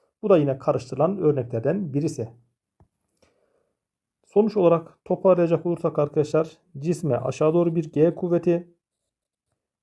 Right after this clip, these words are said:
yukarı doğru da N kuvveti etki ediyor. Herhangi sağa sola doğru bir kuvvet yok arkadaşlar. Çünkü sabit süratle, sabit hızla hareket ediyoruz. Bunun dışında da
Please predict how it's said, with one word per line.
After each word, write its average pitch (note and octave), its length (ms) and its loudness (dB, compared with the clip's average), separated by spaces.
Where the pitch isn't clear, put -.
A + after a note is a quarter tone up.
yukarı E3 300 4
doğru C3 180 0
da A#2+ 80 0
N D3 280 -4
kuvveti F3 520 -2
etki D#3 260 -4
ediyor. E3 480 -2
Herhangi F#3 380 2
sağa D#3+ 220 4
sola D3+ 260 2
doğru C#3+ 240 2
bir B2 260 -4
kuvvet C#3 400 -4
yok D3 160 -4
arkadaşlar. E3+ 540 0
Çünkü C3 380 -4
sabit A#2+ 440 -2
süratle, F3+ 440 2
sabit B2+ 380 -2
hızla E3+ 180 0
hareket F3 300 -2
ediyoruz. E3 500 -4
Bunun E3+ 240 0
dışında B2+ 240 -2
da E3+ 260 0